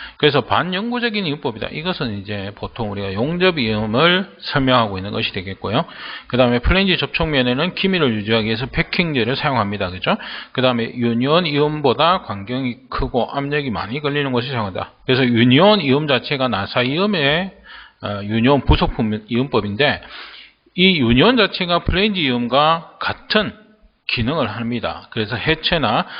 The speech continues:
어, 우리가 교환을 위해서, 어, 하는 이음법인데, 이제 간격이 큰 거는 플랜지, 작은 것은 유니온, 요렇게 쓴다고 보시면 되고요. 그 다음에, 어, 패킹 양면에 그리스 등을 발라두면 분해시 편리하다, 이렇게 되겠습니다.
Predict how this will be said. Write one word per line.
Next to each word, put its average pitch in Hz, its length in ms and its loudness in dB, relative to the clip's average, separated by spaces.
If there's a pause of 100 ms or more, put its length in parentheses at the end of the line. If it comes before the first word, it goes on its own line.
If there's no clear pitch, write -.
(300)
어, 101 280 -4
우리가 101 320 -4
교환을 123 420 2
위해서, 139 640 -4 (280)
어, 101 220 -16 (560)
하는 131 320 2
이음법인데, 127 720 0 (300)
이제 101 200 -6
간격이 117 500 0
큰 175 200 -2
거는 190 440 4
플랜지, 95 580 -4 (120)
작은 117 260 0
것은 220 340 -4
유니온, 104 320 -2 (160)
요렇게 120 500 0 (120)
쓴다고 131 260 2
보시면 110 380 -4
되고요. 104 360 -4 (500)
그 110 80 -4
다음에, 123 460 2 (300)
어, 101 260 -6
패킹 - 300 0
양면에 120 420 0
그리스 117 460 -6
등을 120 300 -2
발라두면 117 800 0
분해시 120 420 -2
편리하다, 95 540 -4
이렇게 107 220 -12
되겠습니다. 90 640 -10